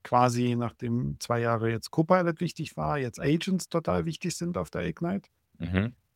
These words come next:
Speaker 1: Äh, immer mehr Agents bekommen, immer, immer mehr, mehr, mehr, mehr Agents und die miteinander reden und die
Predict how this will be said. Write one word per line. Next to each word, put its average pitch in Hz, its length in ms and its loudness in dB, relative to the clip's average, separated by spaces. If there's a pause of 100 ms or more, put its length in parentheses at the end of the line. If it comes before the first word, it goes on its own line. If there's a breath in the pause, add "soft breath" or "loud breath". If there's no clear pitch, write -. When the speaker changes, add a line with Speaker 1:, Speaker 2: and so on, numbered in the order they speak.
(360)
Speaker 1:
Äh, 117 360 8
immer 147 160 10
mehr 131 220 8
Agents 165 380 6
bekommen, 151 460 2
immer, 117 200 4
immer 127 200 8 (240)
mehr, 139 340 6
mehr, 143 300 2
mehr, 143 320 0
mehr 147 280 -2
Agents 160 520 -2
und 110 140 -4
die 117 100 2
miteinander 127 540 6
reden 160 400 4
und 120 260 -2
die 110 720 0